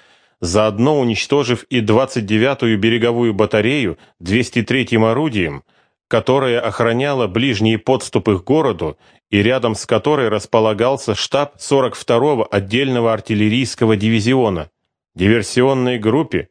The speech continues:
предстояло прежде всего пройти и надёжно обозначить маршрут следования, а также разведать обстановку в районе батареи. По её следам должны были перебросить две пехотные роты и артиллерийский взвод.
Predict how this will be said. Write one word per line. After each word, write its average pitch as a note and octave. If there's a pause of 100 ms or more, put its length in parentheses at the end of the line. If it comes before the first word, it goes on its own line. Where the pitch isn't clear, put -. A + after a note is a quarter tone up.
предстояло A#2
прежде A#2+
всего B2
пройти A#2 (200)
и A#2
надёжно A#2+
обозначить A#2
маршрут A#2
следования, G2 (480)
а F#2+
также A#2+
разведать A2+
обстановку A2+
в F#2+
районе A#2
батареи. A2+ (480)
По G#2+
её A#2
следам B2 (280)
должны G2+
были C3
перебросить A#2+
две G2+
пехотные A#2
роты A2+
и G2+
артиллерийский A#2
взвод. A2+